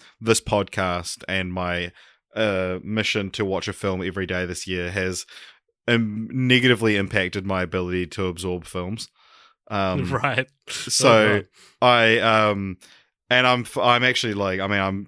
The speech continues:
Speaker 1: gonna see it through to the end of the year 'cause we're not, we only got a couple months left, and I'm almost at, I'm gonna make it to four hundred films, um, this year, but fuck, I'm looking forward to not doing it next year. <laughs>
Speaker 2: Interesting. I'd never asked you about it. I just assumed you were loving it and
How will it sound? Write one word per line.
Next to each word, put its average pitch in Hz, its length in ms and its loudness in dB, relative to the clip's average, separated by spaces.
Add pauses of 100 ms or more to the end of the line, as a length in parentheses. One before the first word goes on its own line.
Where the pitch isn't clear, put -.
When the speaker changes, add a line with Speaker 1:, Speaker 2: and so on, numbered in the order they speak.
Speaker 1:
gonna 101 180 -2
see - 180 0
it 87 120 -4
through 90 200 -6
to 85 60 -10
the 85 80 -8
end 85 80 -10
of 82 40 -20
the 90 80 -10
year 82 160 -8
'cause 87 200 -12
we're 90 80 -8
not, 85 280 -10
we 87 280 -6
only 85 240 -8
got 85 120 -10
a - 60 -16
couple 90 320 -8
months 92 280 -8
left, 95 180 -6
and 95 80 -6
I'm 95 120 -4
almost 101 360 -2
at, 90 100 -8 (300)
I'm 95 160 -8 (100)
gonna 120 160 6
make 107 220 2
it 95 80 -6
to 95 40 -12
four 98 200 -2
hundred 87 200 -4
films, 92 360 -4 (400)
um, 98 400 0
this 110 260 2
year, 101 240 4
but 95 220 0
fuck, 98 320 0
I'm 95 100 -2
looking 92 220 -4
forward 90 220 -8
to 92 80 -10
not 85 180 -8
doing 87 160 -8
it 69 80 -10
next 90 240 -10
year. 120 140 2
<laughs> 214 320 6
Speaker 2:
Interesting. 117 640 -4 (720)
I'd 151 140 2
never 170 180 4
asked 147 340 2
you 139 100 4
about 104 300 -2
it. 98 80 -8
I 110 120 0
just 117 220 -4
assumed 120 440 -4
you 110 140 -4
were 107 260 -4
loving 110 360 -4
it 101 140 -10
and 107 260 -14